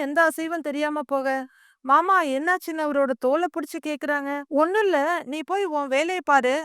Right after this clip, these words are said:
மத்தத நான் பாத்துக்கிறேன்னு" சேது அங்க இருந்து போக, "மாமா, மாமா என்னன்னு சொல்லுங்க, மாமா" அப்படின்னு தமிழ் கூப்பிட்டுக்கிட்டே இருக்க, சேது போய்கிட்டே இருக்காரு. "என்ன இது, அவரே வந்தாரு, ஏதேதோ கேட்டாரு, யார் இந்த ஆறுமுகம்,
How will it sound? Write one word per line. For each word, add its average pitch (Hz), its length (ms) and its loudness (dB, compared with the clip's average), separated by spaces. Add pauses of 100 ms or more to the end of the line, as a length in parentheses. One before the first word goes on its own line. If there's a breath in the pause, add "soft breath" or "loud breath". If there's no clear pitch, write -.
(120)
மத்தத 320 400 2
நான் 269 300 2
பாத்துக்கிறேன்னு" 320 600 2
சேது 320 340 -4
அங்க 320 220 -2
இருந்து 302 240 -4
போக, 285 400 -2
"மாமா, 339 360 2 (300)
மாமா 349 380 4
என்னன்னு 370 380 -2
சொல்லுங்க, 311 380 -2 (240)
மாமா" 381 300 6 (200)
அப்படின்னு 294 440 -4
தமிழ் 294 360 -2
கூப்பிட்டுக்கிட்டே 320 480 -4
இருக்க, 285 300 0
சேது 294 400 -4
போய்கிட்டே 294 460 -2
இருக்காரு. 294 420 0 (200)
"என்ன 370 340 0
இது, 330 260 -2 (180)
அவரே 294 380 0
வந்தாரு, 285 520 0 (420)
ஏதேதோ 370 520 0
கேட்டாரு, 277 500 0 (180)
யார் 294 300 4
இந்த 349 260 2
ஆறுமுகம், 285 640 2